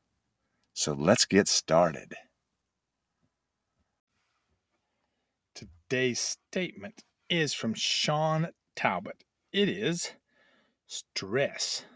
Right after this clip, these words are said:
makes a person fat, primarily because of an excessive secretion of a stress or a key stress hormone called cortisol."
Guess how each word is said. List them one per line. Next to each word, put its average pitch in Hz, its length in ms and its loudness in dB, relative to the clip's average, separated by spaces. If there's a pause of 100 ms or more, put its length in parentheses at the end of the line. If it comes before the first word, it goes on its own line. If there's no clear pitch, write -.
(300)
makes 110 360 -2
a 135 60 -2
person 113 480 -6 (220)
fat, - 580 4 (760)
primarily 123 720 0
because 104 600 -6
of 95 120 -6
an 90 60 -6
excessive - 880 -2
secretion - 880 0 (540)
of 110 160 0
a 110 40 0
stress - 760 0 (500)
or 101 120 -2
a 90 80 -2
key 190 280 6
stress - 520 4
hormone 104 520 2 (1300)
called 101 520 0 (140)
cortisol." - 640 -4